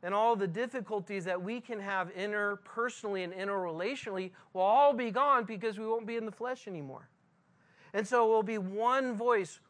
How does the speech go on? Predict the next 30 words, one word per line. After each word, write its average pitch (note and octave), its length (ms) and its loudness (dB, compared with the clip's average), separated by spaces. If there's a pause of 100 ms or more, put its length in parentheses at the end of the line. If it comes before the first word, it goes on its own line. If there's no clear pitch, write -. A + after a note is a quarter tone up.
one A#3 640 2 (160)
chorus A3+ 640 4 (280)
in G3+ 140 -2
heaven, F#3+ 600 0 (420)
and E3+ 160 -10
thank A3 300 -4
God G#3 280 4
for F3 160 -6
that. F3+ 400 0
But G3+ 240 0 (560)
Paul C#4 300 6
is A3 100 2
saying, G3+ 520 -2
"I, F3+ 120 -6 (260)
I F#3 100 2
wanted A#3+ 400 4
to F#3+ 240 2 (1300)
speak D4+ 460 -2
to B3 140 -4
you G#3 120 0
the G3 120 0
things G3+ 320 -2
of A3 140 0
God, A#3+ 360 -4
but G3 100 2
I G3+ 120 4
couldn't." C#4 460 -6 (1600)
And F#3+ 120 0
he A3 280 -2
t-, - 120 -10